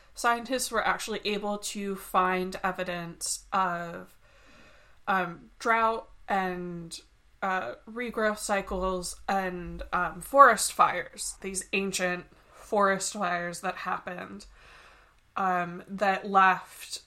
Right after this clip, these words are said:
uh, evidence of fire scarring as well as drought patterns inside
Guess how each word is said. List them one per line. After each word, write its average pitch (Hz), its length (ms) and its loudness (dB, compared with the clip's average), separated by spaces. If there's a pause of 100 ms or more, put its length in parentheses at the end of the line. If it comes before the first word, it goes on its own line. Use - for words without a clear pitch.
(140)
uh, 196 340 -2
evidence 196 720 -2
of 185 480 -8 (580)
fire 254 480 2
scarring 196 840 2 (420)
as 208 220 -2
well 208 340 4
as 196 440 -6
drought 180 400 2
patterns 262 680 -4 (480)
inside 185 920 2